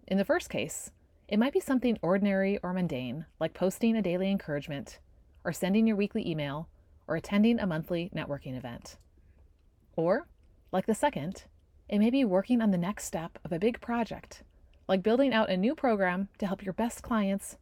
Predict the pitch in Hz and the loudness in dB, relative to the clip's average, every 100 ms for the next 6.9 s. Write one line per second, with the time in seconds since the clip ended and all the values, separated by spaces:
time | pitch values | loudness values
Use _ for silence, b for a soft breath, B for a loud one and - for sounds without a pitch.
0 | _ 202 190 214 220 - 240 220 233 185 | _ -6 -2 0 -2 0 0 0 0 0
1 | 165 180 170 185 - 180 160 156 - 101 | -2 -4 -6 -6 -2 0 0 -2 -4 -6
2 | 76 - _ _ - - _ - - 151 | -6 -10 _ _ -20 -20 _ -14 -6 -6
3 | - 240 240 233 254 311 147 - 185 233 | -4 -2 0 0 0 0 -2 -2 0 0
4 | 208 - 185 165 165 202 220 214 220 - | 0 -2 0 0 0 2 2 2 0 -4
5 | 180 156 156 165 185 180 160 156 156 - | -6 -4 -2 -2 -2 -2 -4 -2 -4 -4
6 | 160 131 147 139 135 127 - 143 | -6 -2 -2 -2 -4 -4 -6 -10